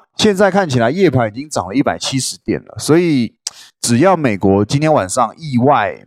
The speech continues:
没有什么，没有什么意外啦，哦，没有什么意外，基本上明天应该是开高的，哦，明天是开高了。至于开高压力区在哪，大家去注意，明天是月结算，好，明天是月结算，所以会有什么？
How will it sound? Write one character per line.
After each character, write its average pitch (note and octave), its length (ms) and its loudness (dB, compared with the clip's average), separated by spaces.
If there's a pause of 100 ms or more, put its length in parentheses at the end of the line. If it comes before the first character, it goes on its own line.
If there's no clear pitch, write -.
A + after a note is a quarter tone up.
没 A2 80 0
有 B2 120 2
什 A#2+ 120 -6
么， D#2+ 540 -4
没 A2+ 60 0
有 C3+ 60 4
什 - 100 -4
么 F#2+ 100 -8
意 A#2 160 -10
外 G2+ 240 2
啦， B1+ 140 -12
哦， G2 80 0
没 A#2+ 80 -2
有 C#3 60 0
什 C#3 120 -10
么 G2+ 60 -8
意 A#2 160 -2
外， A2 160 0
基 D3+ 100 -4
本 E3 120 -2
上 D3+ 160 0
明 A#2 140 -10
天 C3+ 160 -8
应 C3+ 80 -10
该 C3 120 -4
是 B2+ 100 -10
开 - 220 -8
高 E2+ 280 -2
的， - 160 -4
哦， A2 120 0
明 C3+ 100 -2
天 E3 100 -2
是 E3 60 -4
开 D3+ 180 0
高 A#2+ 200 2
了。 G2+ 100 0
至 G3+ 200 -2
于 E3+ 60 -2
开 F3 240 -4
高 E3 300 2
压 D#3+ 220 0
力 E3 140 -4
区 C#3+ 200 -6
在 C#3 220 -2
哪， D#2+ 160 -14 (440)
大 F#3 100 2
家 F#3 120 4
去 F#3 80 0
注 E3+ 180 2
意， E3+ 120 0
明 A#2 120 -2
天 C3 140 -2
是 C#3 100 -2
月 C3 160 2
结 D#2+ 240 -10
算， - 220 -2 (260)
好， A#2 80 0
明 B2+ 120 0
天 D#3 100 0
是 E3+ 140 0
月 D#3+ 160 2
结 F#2+ 180 0
算， G#2+ 240 0
所 C3+ 120 -2
以 D#3 100 2
会 D#3 100 4
有 C#3+ 80 2
什 B2 160 -2
么？ D2+ 120 -2